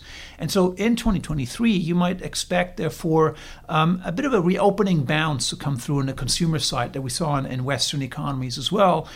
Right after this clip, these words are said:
And that should lift Chinese G D P growth. And you also see a lot more infrastructure investment coming through. So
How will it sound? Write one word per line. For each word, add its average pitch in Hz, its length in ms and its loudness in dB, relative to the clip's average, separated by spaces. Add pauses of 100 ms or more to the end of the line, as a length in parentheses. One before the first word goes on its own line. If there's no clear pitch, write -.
(160)
And 160 80 -2
that 208 160 2
should 156 220 -2
lift 190 400 2
Chinese 175 480 0
G - 140 -4
D 143 80 -4
P 143 280 -4
growth. 180 480 -2 (380)
And 208 180 4
you 214 80 4
also 226 260 4
see 190 280 2
a 156 40 0
lot 160 240 -2
more 180 220 2
infrastructure 170 800 -2
investment 127 540 -4
coming 131 240 -6
through. 180 240 -4
So 156 300 0